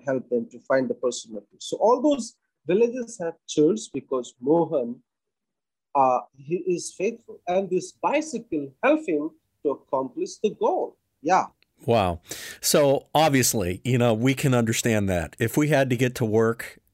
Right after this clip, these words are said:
Speaker 2: and we didn't have a car, uh, that would be tough. And so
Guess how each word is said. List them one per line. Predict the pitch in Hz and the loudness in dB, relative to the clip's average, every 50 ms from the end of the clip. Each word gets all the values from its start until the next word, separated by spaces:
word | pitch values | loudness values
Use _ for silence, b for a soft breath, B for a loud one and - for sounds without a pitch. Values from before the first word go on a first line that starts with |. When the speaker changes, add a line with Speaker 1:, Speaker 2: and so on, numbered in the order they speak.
| - - | -4 -2
Speaker 2:
and | 113 110 110 107 104 104 | 0 2 2 0 0 0
we | 110 123 120 | 0 0 2
didn't | 123 120 117 110 | 2 2 0 2
have | 113 117 104 | 0 0 -2
a | 107 | -2
car, | - - 113 104 104 101 101 98 - - | -2 0 0 2 2 2 0 -2 0 0
uh, | 107 110 98 95 92 - _ | 2 4 4 4 2 0 _
that | - 113 120 123 | 0 0 2 2
would | 120 113 | 0 0
be | 127 113 | -2 -4
tough. | - - 98 80 73 - - - B B B B B B B B B B | -2 -2 -2 -2 -2 -8 -14 -20 B B B B B B B B B B
And | - 135 120 123 120 | -4 0 0 0 0
so | - - 143 131 127 123 123 120 120 120 117 | 0 2 2 4 4 4 4 4 2 2 0